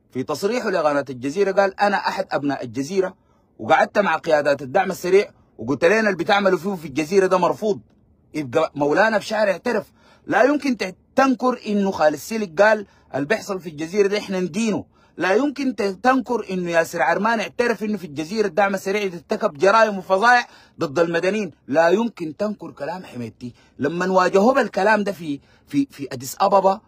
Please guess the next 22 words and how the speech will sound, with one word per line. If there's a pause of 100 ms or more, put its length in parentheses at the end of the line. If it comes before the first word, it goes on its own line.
(360)
قايدكم
حميدتي
اللي
وقعتوا
معاه
ناس
تقدم، (160)
أنت،
أنت
نا-، (240)
أنت
ليه،
أنت
ليه
فاصل
روحك
من
الدعم؟
أنت
ما
ماضي
معاه،